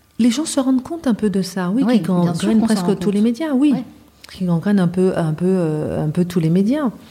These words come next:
Speaker 1: Et c'est intéressant de voir que moi qui étais au C S A, on a un C S A, là, comme aujourd'hui, très fort, le Conseil supérieur de l'audiovisuel, très fort, contrairement à d'autres pays, justement pour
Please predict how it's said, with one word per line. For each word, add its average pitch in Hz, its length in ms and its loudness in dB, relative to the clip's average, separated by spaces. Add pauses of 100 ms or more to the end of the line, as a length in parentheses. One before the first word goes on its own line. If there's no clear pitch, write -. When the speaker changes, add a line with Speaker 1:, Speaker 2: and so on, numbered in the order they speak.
(420)
Speaker 1:
Et 202 260 -4
c'est - 180 -4
intéressant 214 500 0
de 208 100 4
voir 175 380 0
que 170 100 -4
moi 165 180 0
qui 175 120 -2
étais 160 260 -2
au 147 180 0
C 143 220 -6
S 139 280 -4
A, 208 260 -2 (340)
on 156 320 4
a 247 220 0
un 147 120 0
C - 240 -4
S 139 280 -4
A, 151 160 -4 (220)
là, 139 260 -2
comme 156 180 2
aujourd'hui, 143 420 0 (120)
très - 280 -2
fort, 214 360 -2
le 190 80 4
Conseil 151 340 0
supérieur 143 280 -2
de 143 80 0
l'audiovisuel, 143 600 -2 (140)
très - 320 -4
fort, 170 300 -2
contrairement 147 360 -4
à 143 40 -2
d'autres 147 180 -2
pays, 156 320 -2 (360)
justement 220 600 0
pour 208 380 -2